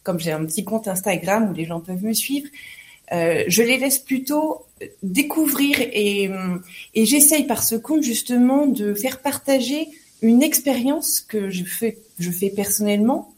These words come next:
euh, euh, soit avec mes clients mais également avec toute ma famille, de, de, d'embellir notre vie,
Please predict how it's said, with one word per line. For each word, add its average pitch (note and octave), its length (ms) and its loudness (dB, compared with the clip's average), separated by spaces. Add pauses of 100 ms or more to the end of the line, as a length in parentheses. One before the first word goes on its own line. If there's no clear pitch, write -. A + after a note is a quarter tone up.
euh, D3+ 280 -6 (540)
euh, - 380 -8
soit - 200 0
avec F3+ 200 -4
mes F3+ 140 -2
clients A#3+ 260 -2
mais G3 140 2
également F3 340 -2
avec E3+ 160 -2
toute - 160 -16
ma F#3+ 140 -4
famille, B3 520 0 (380)
de, G#3 520 2
de, G3 240 -2
d'embellir C#4+ 1040 0 (160)
notre F3+ 500 -2
vie, G3+ 440 -2